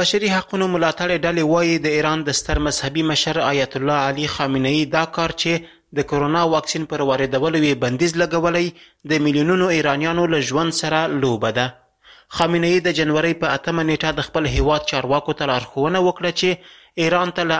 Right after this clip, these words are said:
امریکا او بریتانیا د واکسین د واردولو مخه ونیسي. د کرونا ضد واکسین امریکایي شرکتونو فایزر او مدرنا او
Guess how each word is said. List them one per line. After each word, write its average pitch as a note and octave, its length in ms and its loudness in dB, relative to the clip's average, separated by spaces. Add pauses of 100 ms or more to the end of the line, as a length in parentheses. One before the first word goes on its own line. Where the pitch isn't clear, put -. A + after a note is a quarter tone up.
امریکا C#3+ 460 0
او D#3 160 2
بریتانیا C#3 500 0 (500)
د C#3+ 140 2
واکسین E3+ 440 0
د E3+ 100 2
واردولو B2+ 680 0
مخه C3 300 -2
ونیسي. A#2 420 -4 (420)
د C3 280 0
کرونا B2+ 280 0 (100)
ضد B2+ 200 0
واکسین B2+ 380 0
امریکایي B2+ 480 -2
شرکتونو C#3+ 500 -2 (140)
فایزر D3+ 460 0
او C#3 40 2 (140)
مدرنا B2+ 400 0 (540)
او E3 40 2